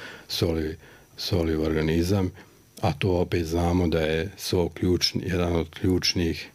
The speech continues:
faktora koji dovodi vremenom do povišenog krvnog pritiska i do razvoja tog jednog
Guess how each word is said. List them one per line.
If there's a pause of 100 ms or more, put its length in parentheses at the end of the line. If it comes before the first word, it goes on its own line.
(160)
faktora
koji
dovodi
vremenom
do
povišenog
krvnog
pritiska (520)
i (420)
do
razvoja
tog
jednog